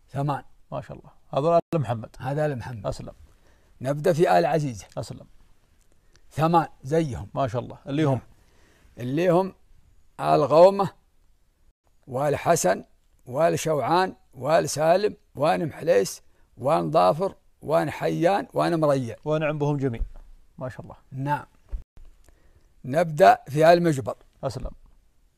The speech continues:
Speaker 1: آل مجبر، آل طاوي، وآل هربان.
Speaker 2: ما شاء الله. ونعم بهم جميعا.
Speaker 1: نبدأ في آل سعيد.
Speaker 2: أسلم.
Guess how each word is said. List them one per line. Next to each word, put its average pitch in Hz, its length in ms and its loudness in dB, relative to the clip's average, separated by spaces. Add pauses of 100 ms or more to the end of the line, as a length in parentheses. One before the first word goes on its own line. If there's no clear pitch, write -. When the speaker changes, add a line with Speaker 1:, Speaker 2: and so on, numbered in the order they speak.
(1200)
Speaker 1:
آل 165 300 2
مجبر، 156 440 2 (960)
آل 170 260 4
طاوي، 160 520 2 (2500)
وآل 135 320 4 (760)
هربان. 139 540 2 (420)
Speaker 2:
ما 160 140 -16
شاء - 120 -20
الله. - 180 -18 (120)
ونعم 135 280 -14
بهم 120 200 -14
جميعا. 117 320 -18 (360)
Speaker 1:
نبدأ 160 380 0
في 165 280 2
آل 160 120 2
سعيد. 143 360 -6 (260)
Speaker 2:
أسلم. - 260 -16